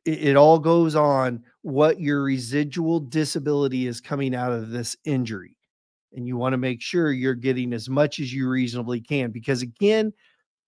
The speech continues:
the system isn't great. A work comp injury settlement is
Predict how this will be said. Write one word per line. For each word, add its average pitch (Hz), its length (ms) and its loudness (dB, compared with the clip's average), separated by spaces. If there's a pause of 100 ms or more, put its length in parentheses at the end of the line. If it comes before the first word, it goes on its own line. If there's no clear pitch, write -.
(120)
the 139 180 -2
system 233 460 2
isn't 143 340 2
great. 120 400 2 (840)
A 135 80 0
work 175 340 2
comp 185 420 0 (440)
injury 156 460 0
settlement 139 640 0 (880)
is 131 580 0